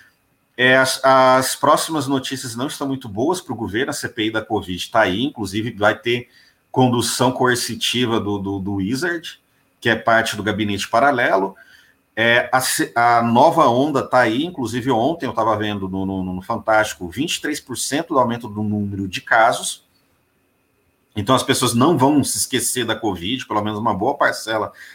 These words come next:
da população não vai se esquecer que centenas de pessoas estão morrendo por dia. Atingimos o patamar de quinhentos mil mortos e vamos atingir seiscentos mil ainda antes do final de julho, infelizmente, com certeza, ainda antes do final de julho vai vir mais cem mil, no mínimo.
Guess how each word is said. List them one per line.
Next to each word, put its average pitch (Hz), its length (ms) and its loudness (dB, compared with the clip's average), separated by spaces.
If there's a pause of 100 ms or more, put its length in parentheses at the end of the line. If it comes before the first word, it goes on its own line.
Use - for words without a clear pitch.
(140)
da 104 100 2
população 113 540 2
não 131 160 4
vai 131 160 4
se 131 100 -2
esquecer - 380 -4
que - 80 -8
centenas 131 460 -4
de - 60 -16
pessoas 131 300 -8
estão - 160 -8
morrendo 104 280 -6
por 170 140 -8
dia. 156 320 -6 (280)
Atingimos 139 560 0
o 190 80 -6
patamar 160 420 4
de 131 120 -4
quinhentos 151 580 -2
mil 156 160 -2
mortos 117 480 -2
e 113 60 -6
vamos 196 300 0
atingir 147 340 -4
seiscentos 147 600 -6
mil 113 320 -4 (560)
ainda 147 580 4
antes 170 240 2
do 175 80 -10
final 147 340 2
de 135 120 -2
julho, 131 580 -2
infelizmente, 127 720 -4
com 175 160 -10
certeza, 135 600 -4
ainda 110 220 -2
antes 143 180 -2
do - 80 -20
final 123 200 0
de 101 100 -8
julho 110 300 -4 (260)
vai 117 180 2
vir 123 140 6
mais 120 280 4
cem 180 220 0
mil, 151 320 4
no 156 140 6
mínimo. 196 500 2